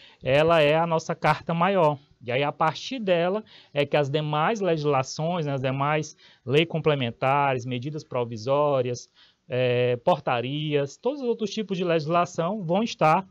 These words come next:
abaixo da nossa Constituição Federal. E aí, toda e qualquer lei, né, que venha a ser criada, é, e que ela vá contrária ao que tá na Constituição Federal, é, se pode buscar a declaração, né, da inconstitucionalidade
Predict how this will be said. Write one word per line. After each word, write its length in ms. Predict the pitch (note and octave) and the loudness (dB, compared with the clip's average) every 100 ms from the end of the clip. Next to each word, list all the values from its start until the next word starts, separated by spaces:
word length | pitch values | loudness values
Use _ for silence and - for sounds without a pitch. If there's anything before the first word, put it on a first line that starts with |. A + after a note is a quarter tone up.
| - - | -14 -4
abaixo 580 | E3+ C#3 C#3 D3 - | -4 0 2 0 -2
da 100 | D#3 | -6
nossa 220 | D#3+ D3+ E3 | -4 -6 -8
Constituição 600 | E3 D#3+ F3 E3 C#3+ C3+ | -10 -8 -12 -10 -10 -8
Federal. 560 | D3 C#3+ F3 B2+ G#2 _ _ - _ _ | -6 -4 -2 -2 -2 _ _ -20 _ _
E 80 | C3+ | 0
aí, 160 | D#3 | 0
toda 240 | D#3+ G3 G3 | 0 -4 -2
e 40 | |
qualquer 340 | - F#3+ F#3+ F#3 | 0 0 2 0
lei, 340 | D3 E3+ E3+ | 0 0 -2
né, 160 | C#3 C#3 | -4 -6
que 160 | C#3+ | -8
venha 200 | B2+ E3+ | -6 -6
a 20 | |
ser 180 | F3+ D#3+ | -6 -10
criada, 680 | C#3 E3+ D3+ C3 D3+ C3 G#2+ - - - - | -8 -4 -2 0 -2 -4 -8 -12 -20 -20 -12
é, 240 | D3 C#3+ B2+ | 0 2 2
e 140 | C3+ | 0
que 320 | C#3+ D3+ D3+ - | -4 -6 -6 -8
ela 280 | A#2+ B2 B2 | -4 -2 0
vá 320 | C3 C#3 C#3+ - _ _ _ _ | 2 2 0 -6 _ _ _ _
contrária 640 | F3+ G3+ D#3 D3+ F#3+ G3+ | -4 -2 0 0 2 2
ao 100 | D3+ | 0
que 100 | C#3+ | -2
tá 140 | - C#3+ | -6 -6
na 100 | C3 | -4
Constituição 320 | C#3 C3 C#3 | -6 -8 -8
Federal, 560 | C#3+ D3+ D#3+ D3 F#3 - _ _ _ - | -4 0 2 2 0 -4 _ _ _ -2
é, 220 | B2 B2+ | 0 0
se 140 | F#3+ | -2
pode 320 | F#3 D3+ D#3+ | 2 4 4
buscar 480 | E3 G#3+ - C#3 D3 | -2 -8 -2 0 2
a 40 | D#3+ | 0
declaração, 680 | D#3 E3+ E3+ F3 - E3 | -2 0 0 -2 -6 -8
né, 180 | F#3+ D#3+ | -4 -6
da 260 | D#3+ D#3 - G3 | -2 -4 -4 -8
inconstitucionalidade 1200 | A#3+ - G#3+ F#3+ - F#3 F3+ E3 C3+ B2+ C3 | -8 -4 -4 -4 -6 -4 -4 0 2 2 0